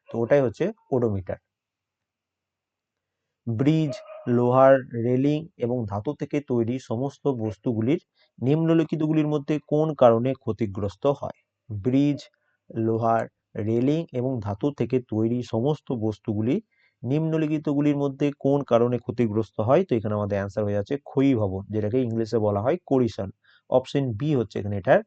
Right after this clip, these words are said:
সঠিক অ্যান্সার। তো ক্ষয়ীভবন বা কোরিশন এটি হলো ব্রিজ, লোহার, রেলিং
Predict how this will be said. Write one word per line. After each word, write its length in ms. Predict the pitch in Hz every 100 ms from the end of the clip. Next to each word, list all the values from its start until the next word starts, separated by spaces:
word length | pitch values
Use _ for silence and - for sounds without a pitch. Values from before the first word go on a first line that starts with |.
| _ _
সঠিক 300 | - 117 101
অ্যান্সার। 340 | - - - _ _ _
তো 80 | -
ক্ষয়ীভবন 880 | 123 - 131 156 143 135 139 147 120
বা 100 | 113 110
কোরিশন 440 | - 127 139 131 143 175 _ _
এটি 240 | 120 123 156
হলো 240 | 143 143
ব্রিজ, 480 | 123 104 127 135 139 - _ -
লোহার, 420 | 104 110 117 117
রেলিং 440 | 110 110 123 143